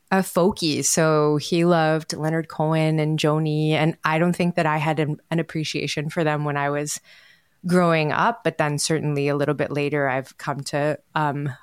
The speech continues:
obviously love and revere his record collection.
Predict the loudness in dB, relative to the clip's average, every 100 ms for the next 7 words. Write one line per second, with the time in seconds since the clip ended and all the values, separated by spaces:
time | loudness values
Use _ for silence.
0 | -8 -6 -6 -8 -8 -10 -10 -4 0 0
1 | -2 -4 -6 -4 -4 -4 -6 -4 -6 -6
2 | -6 -6 -8 -8 -8 -12 -6 -6 -6 -6
3 | -6 -6